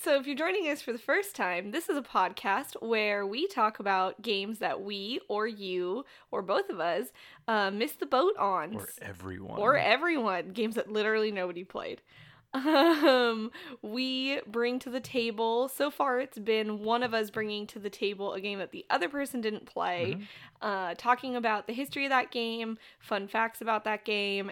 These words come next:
Speaker 1: and then, um, playing it for a week. Then we come back and we talk about our experience with the game.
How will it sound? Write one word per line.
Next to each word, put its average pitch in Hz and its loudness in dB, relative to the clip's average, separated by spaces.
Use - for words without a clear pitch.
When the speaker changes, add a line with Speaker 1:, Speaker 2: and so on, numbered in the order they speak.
Speaker 1:
and 202 -4
then, 202 -4
um, 180 -4
playing 330 0
it 233 0
for 220 -2
a 202 2
week. 196 -6
Then 202 -2
we 196 -8
come 220 -6
back 208 0
and 220 -8
we 214 -4
talk 208 -4
about 214 -2
our 220 0
experience 294 -4
with 185 -10
the - -10
game. - -12